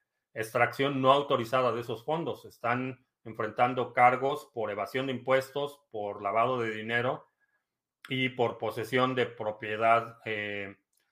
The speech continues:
eh, robada. Esos son los cargos que están enfrentando. No están enfrentando cargos por haber hackeado Bitfinex.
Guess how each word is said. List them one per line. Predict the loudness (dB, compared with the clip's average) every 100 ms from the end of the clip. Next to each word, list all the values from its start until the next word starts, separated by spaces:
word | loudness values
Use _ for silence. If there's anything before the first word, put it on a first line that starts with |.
| _ _ _
eh, | -6 -4 -2
robada. | 2 6 6 6 -2 -12 _ _ _ _
Esos | -2 -2 2
son | 2
los | 2
cargos | 2 0 -2
que | -4
están | -2 -2
enfrentando. | -4 0 0 0 0
No | 0
están | 0 0 -2
enfrentando | -2 -4 -2 -2 -4 0
cargos | 0 0 -4
por | -4 -2
haber | -2 -2
hackeado | -6 -6 0 0 0
Bitfinex. | -4 -8 -8 -6 -6 -10